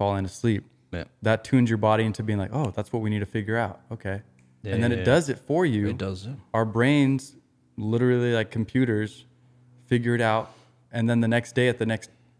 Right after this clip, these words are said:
Speaker 1: opportunity
Speaker 2: Yeah.
Speaker 1: that we open up, um, the doors to that creativity,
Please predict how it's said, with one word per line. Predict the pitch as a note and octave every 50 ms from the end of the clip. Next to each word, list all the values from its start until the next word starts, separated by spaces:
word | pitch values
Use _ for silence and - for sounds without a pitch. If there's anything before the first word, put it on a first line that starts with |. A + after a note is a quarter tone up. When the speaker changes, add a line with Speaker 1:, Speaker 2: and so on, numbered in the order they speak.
| _ _ _ _ _ _ _ _ _ _
Speaker 1:
opportunity | - A2 - - G#2+ - - C3+ C3+ C3+ A#2 G#2 G#2+ G2+ G#2 G#2 G#2+ - _ _ _ -
Speaker 2:
Yeah. | - F2 - -
Speaker 1:
that | A2+ G#2+
we | A2 A2
open | A2+ A2 G#2+ - A2+ G#2+
up, | A2+ A#2 A2+ - - _ _ _ _ _ _ _ _ _ _ _ _ _ _ _ _ _ _ _ -
um, | G#2+ G#2 G2+ G2 G2 F#2+
the | G#2 G#2
doors | G2+ G#2+ G#2+ A2 A2+ -
to | - A#2+
that | A2 G2+ -
creativity, | - - A#2+ A2+ G#2+ G#2 G2+ - B2+ A#2+ A2 G#2+ G2+ G2+ G2+ G2 G#2